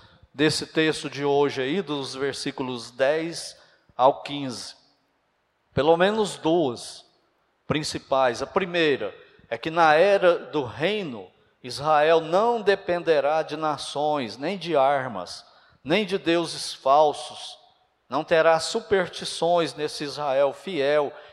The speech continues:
e não haverá religião falsa. Só terá uma, chamada Senhor Jesus Cristo, o Rei, que religa o homem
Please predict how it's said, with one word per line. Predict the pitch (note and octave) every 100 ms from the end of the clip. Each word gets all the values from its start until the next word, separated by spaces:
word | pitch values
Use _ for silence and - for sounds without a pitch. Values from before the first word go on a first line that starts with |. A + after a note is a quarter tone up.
| -
e | C#3+
não | D#3+ F#3
haverá | E3+ D#3 D#3
religião | D3+ D#3 D#3 C#3+ C3+ C#3 C3+
falsa. | - A2 G2+ - - - _ _ _ _ _ _ _ _ _ _ _ _ _
Só | - A#2+
terá | D3 C#3 D#3
uma, | C#3+ C#3 B2 G#2
chamada | - A#2+ B2 B2+ C#3 C#3
Senhor | - C3+ B2+ B2+ D3+ D#3
Jesus | A#2 D#3 F3 F3 -
Cristo, | C#3 C#3 - C3+
o |
Rei, | A2 A2 G2+ F2+ E2 _ _ _ _ _ _ _
que | -
religa | A2 C3 A#2 C#3 E3 A#2+ G#2 F#2+ F#2 -
o | A2
homem | A#2+ B2+ C3 B2+